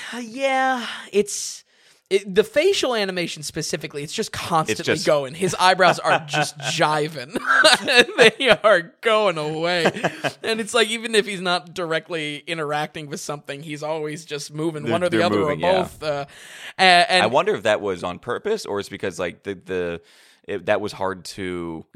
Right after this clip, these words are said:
Speaker 2: get continuity
Speaker 1: Yeah.
Speaker 2: per frame. You know what I mean?
Speaker 1: Maybe.
Speaker 2: It's,
Speaker 1: May-,
Speaker 2: it's
Speaker 1: yeah, maybe
Speaker 2: honestly
Speaker 1: there was a lack of polish, uh, certainly,
Speaker 2: I bet, who
Speaker 1: you
Speaker 2: knows, yeah.
Speaker 1: know? Yeah.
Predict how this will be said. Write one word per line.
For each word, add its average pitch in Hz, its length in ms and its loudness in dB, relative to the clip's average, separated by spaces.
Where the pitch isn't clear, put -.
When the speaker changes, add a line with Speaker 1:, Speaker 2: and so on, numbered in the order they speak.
Speaker 2:
get - 320 -6
continuity 92 960 -8
Speaker 1:
Yeah. 151 380 -6
Speaker 2:
per 95 220 -4
frame. 85 280 -6
You 98 60 -6
know 98 120 -2
what 98 100 -2
I 90 60 -2
mean? 90 200 -6
Speaker 1:
Maybe. 285 440 -2
Speaker 2:
It's, 196 140 -6
Speaker 1:
May-, 220 80 0
Speaker 2:
it's 190 80 -2
Speaker 1:
yeah, 285 120 0
maybe 214 220 -2
Speaker 2:
honestly 233 260 0
Speaker 1:
there 233 80 4
was 208 120 2
a 214 40 2
lack 208 220 -2
of 170 80 -8
polish, 185 760 -6
uh, 117 320 -8
certainly, 117 480 -6
Speaker 2:
I 113 60 2
bet, 107 160 0
who 110 80 -4
Speaker 1:
you 107 40 -2
Speaker 2:
knows, 98 340 -2
yeah. 82 120 -6
Speaker 1:
know? 80 220 -12
Yeah. 147 440 -8